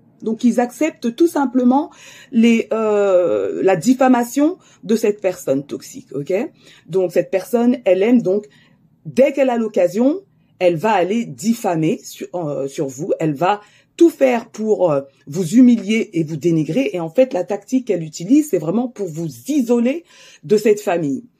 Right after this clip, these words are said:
Donc, alors ça, c'est une tactique qui peut être, euh, très embêtante pour les personnes qui considèrent leur famille comme, euh, enfin, le, le plus grand, euh, système de soutien qu'ils ont,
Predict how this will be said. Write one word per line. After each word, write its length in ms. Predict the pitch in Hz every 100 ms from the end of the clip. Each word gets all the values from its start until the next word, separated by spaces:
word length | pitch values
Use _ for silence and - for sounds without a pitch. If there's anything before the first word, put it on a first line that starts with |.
| _ _ _ -
Donc, 260 | 160 165 -
alors 280 | 175 165 151
ça, 200 | - 262
c'est 200 | 240 -
une 140 | 190
tactique 440 | 190 180 - 233 202
qui 100 | 165
peut 200 | 180 170
être, 280 | 165 - -
euh, 240 | 160 160 -
très 280 | - 254 240
embêtante 520 | 220 202 196 208 196
pour 120 | 180
les 120 | 165
personnes 500 | 156 170 - 208 196
qui 320 | - 220 220 - - - -
considèrent 720 | 240 233 240 190 220 208 160 _ _ _ -
leur 260 | 185 180
famille 460 | - 190 208 214 180
comme, 360 | 185 170 151 -
euh, 560 | 151 139 139 139 143 - -
enfin, 160 | - - -
le, 160 | - -
le 420 | - - 170 160
plus 160 | 226
grand, 560 | 165 151 214 262 240 _ _ _ _ -
euh, 420 | 180 165 147 143
système 480 | 156 226 226 226 214
de 100 | 175
soutien 460 | 165 170 - 185 170
qu'ils 340 | 175 143 175
ont, 200 | 277